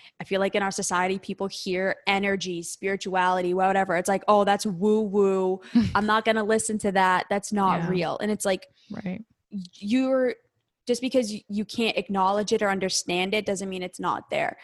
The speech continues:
Speaker 1: We each have masculine and feminine sides,
Speaker 2: Right.
Speaker 1: and it just depends on which one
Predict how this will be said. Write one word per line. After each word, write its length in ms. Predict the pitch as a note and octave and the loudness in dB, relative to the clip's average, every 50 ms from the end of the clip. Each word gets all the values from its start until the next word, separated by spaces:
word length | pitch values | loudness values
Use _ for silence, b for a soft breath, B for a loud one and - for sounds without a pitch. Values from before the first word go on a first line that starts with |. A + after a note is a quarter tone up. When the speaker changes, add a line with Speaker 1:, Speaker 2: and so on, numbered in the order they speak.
| B B B B B - | B B B B B -4
Speaker 1:
We 140 | F#3+ A3+ | -2 -2
each 280 | A#3 - - A3+ G#3+ - | -2 -2 -2 -4 -4 -2
have 180 | - A3 G#3 G3 | 0 0 0 0
masculine 640 | G3 F#3+ F#3 F#3 F#3+ - - - G#3 G3 F#3+ F#3+ F#3 | -2 -4 -4 -4 -6 -8 -10 -8 -6 -4 -4 -2 0
and 300 | - F3+ F3 F3 F#3 - | 0 2 0 0 -2 -2
feminine 420 | - D#3 D3 D#3+ F3+ F#3+ G3 G#3+ G#3 | -2 -2 -2 0 -2 -2 -2 -2 -2
sides, 560 | - A3 A3+ A#3 B3 C#4 C4 B3+ - - B B B B B B - | -2 0 0 2 0 0 0 -2 -6 -8 B B B B B B -6
Speaker 2:
Right. 120 | G3 F#3 | -2 0
Speaker 1:
and 360 | G#3+ G#3 G3 F#3+ F#3+ F#3+ - - | 0 2 2 2 0 -2 -2 0
it 180 | - G#3+ G#3 - | 2 2 2 2
just 260 | - A3+ A3 G#3+ - | 2 2 2 2 0
depends 420 | - G#3+ - - G#3 G#3 G#3 G#3 G#3 | -2 -6 -6 -6 -4 -4 -4 -2 -2
on 340 | G3+ G3 G3 F#3+ F#3 F#3+ G3 | -2 -2 -2 -4 -6 -6 -6
which 280 | G3+ G3+ - - - | -6 -6 -6 -6 -2
one 400 | G#3 G3 F#3+ F#3+ F#3+ F#3 F#3+ F3+ | 0 2 2 2 2 0 -4 -8